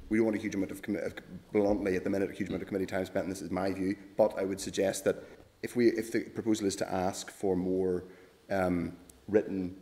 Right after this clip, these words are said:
information, it would be helpful to see a version of the letter before it's going to be sent.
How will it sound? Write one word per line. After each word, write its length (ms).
information, 560
it 60
would 80
be 80
helpful 240
to 80
see 240
a 60
version 260
of 40
the 60
letter 260
before 340
it's 120
going 140
to 60
be 260
sent. 580